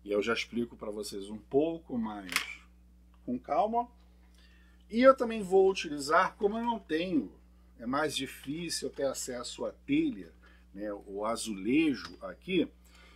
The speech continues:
eu tenho bastante acesso a tampas de plástico. Então essa aqui, por exemplo, é a tampa de um pote de iogurte.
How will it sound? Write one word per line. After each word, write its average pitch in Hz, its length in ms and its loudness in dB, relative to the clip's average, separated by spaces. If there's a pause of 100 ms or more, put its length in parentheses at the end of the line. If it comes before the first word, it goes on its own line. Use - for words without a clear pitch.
(140)
eu 107 120 -4
tenho 160 240 0
bastante 139 680 2
acesso 180 680 -2
a 196 240 6 (320)
tampas 160 380 0
de 185 100 -8
plástico. - 500 -2
Então 120 340 -8
essa 123 200 -8
aqui, 113 160 -12
por 110 160 -12
exemplo, 104 540 -10
é 104 160 -4
a - 40 -14
tampa 101 360 -12
de 101 120 -16
um 92 60 -10
pote 85 420 -14
de 95 140 -12
iogurte. 165 680 -6